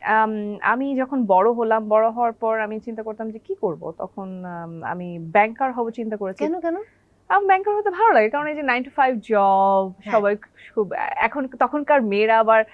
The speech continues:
Speaker 1: আম, আহ, জব টব শুরু হয়েছিল, আবার এয়ার ফোর্সে আমার যাওয়ার
Speaker 2: হ্যাঁ,
Speaker 1: খুব
Speaker 2: হ্যাঁ,
Speaker 1: ইচ্ছা ছিল,
Speaker 2: হ্যাঁ।
Speaker 1: তখন মানুষ,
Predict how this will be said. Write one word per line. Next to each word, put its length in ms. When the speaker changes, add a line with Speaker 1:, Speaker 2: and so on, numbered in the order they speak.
Speaker 1:
আম, 400
আহ, 200
জব 200
টব 140
শুরু 220
হয়েছিল, 340
আবার 220
এয়ার 240
ফোর্সে 360
আমার 200
যাওয়ার 200
Speaker 2:
হ্যাঁ, 100
Speaker 1:
খুব 60
Speaker 2:
হ্যাঁ, 120
Speaker 1:
ইচ্ছা 160
ছিল, 140
Speaker 2:
হ্যাঁ। 100
Speaker 1:
তখন 120
মানুষ, 240